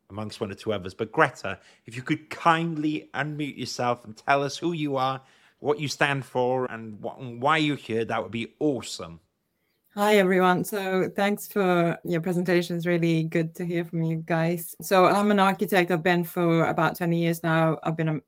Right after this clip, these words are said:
Speaker 2: R I B A member for a bit less than that, but originally educated in Sweden. I am a caseworker and a union rep for saw U V W, and I am passionate about, I guess,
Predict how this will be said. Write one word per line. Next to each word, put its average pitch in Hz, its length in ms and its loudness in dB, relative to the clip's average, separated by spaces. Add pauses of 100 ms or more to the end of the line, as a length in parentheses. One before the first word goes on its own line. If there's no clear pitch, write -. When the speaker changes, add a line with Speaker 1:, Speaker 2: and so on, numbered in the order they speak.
(160)
Speaker 2:
R 160 140 0
I - 20 2
B 160 140 2
A 156 100 4
member 160 320 2
for 165 140 -2
a - 20 -2
bit 156 180 0
less 156 200 -2
than 160 180 -2
that, 151 240 0
but 147 240 -4 (680)
originally 165 560 2
educated 160 640 0
in 156 120 0
Sweden. 185 720 0 (140)
I 180 400 4
am 170 520 0
a 165 440 4
caseworker 175 760 0
and 165 120 2
a 165 40 2
union 165 320 2
rep 160 300 -2
for 165 420 0
saw 165 520 2
U 170 280 -2
V 165 120 2
W, 180 520 2 (680)
and 170 480 0 (340)
I 160 320 -2
am 160 300 -2
passionate 170 420 -4
about, 156 440 -4 (460)
I 165 100 -4
guess, 156 320 -2